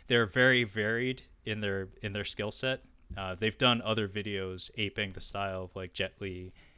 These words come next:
and Yuan Wu Ping and, and people along those lines.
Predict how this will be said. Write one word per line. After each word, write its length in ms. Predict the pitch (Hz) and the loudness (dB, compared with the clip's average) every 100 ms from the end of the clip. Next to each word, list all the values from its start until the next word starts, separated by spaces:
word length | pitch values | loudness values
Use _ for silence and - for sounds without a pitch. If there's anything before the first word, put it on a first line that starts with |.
| - - | -20 -10
and 280 | 95 90 87 | -8 -6 -2
Yuan 240 | 107 95 | -2 -2
Wu 120 | 95 | -6
Ping 380 | 92 107 90 90 | -6 -4 -4 -6
and, 160 | 92 95 - | -12 -14 -12
and 140 | 95 | -10
people 280 | 98 98 98 | -8 -6 -6
along 280 | 92 90 87 | -6 -10 -12
those 280 | 87 87 - | -12 -12 -12
lines. 380 | 87 87 90 | -12 -10 -10